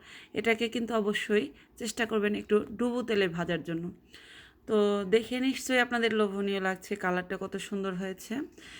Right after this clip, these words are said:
তো এটা কিন্তু একদম ক্রিসপি হয়েছে। তো এইভাবে করে আমি খুব বেশি না দিয়ে দুটো দুটো করে ভেজে নেব।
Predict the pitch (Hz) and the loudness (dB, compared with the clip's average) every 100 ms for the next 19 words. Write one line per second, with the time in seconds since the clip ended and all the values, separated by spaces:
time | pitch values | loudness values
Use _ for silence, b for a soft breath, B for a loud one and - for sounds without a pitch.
0 | B B - 214 226 240 233 233 220 240 | B B -4 -2 0 0 0 0 0 -2
1 | 240 220 185 - 180 180 160 - 196 190 | 0 2 0 0 0 0 -4 -10 -14 -14
2 | B B B B - 214 - 262 240 247 | B B B B -4 -4 0 0 2 2
3 | 247 254 233 214 220 - 196 196 214 214 | 0 0 4 4 2 0 0 0 -2 -2
4 | 202 208 214 220 208 202 190 180 180 - | 0 2 0 2 2 2 2 0 0 -4
5 | 190 196 185 190 190 190 185 175 185 180 | -4 -2 0 0 0 -2 -2 0 0 0
6 | 175 170 202 | 0 -2 -4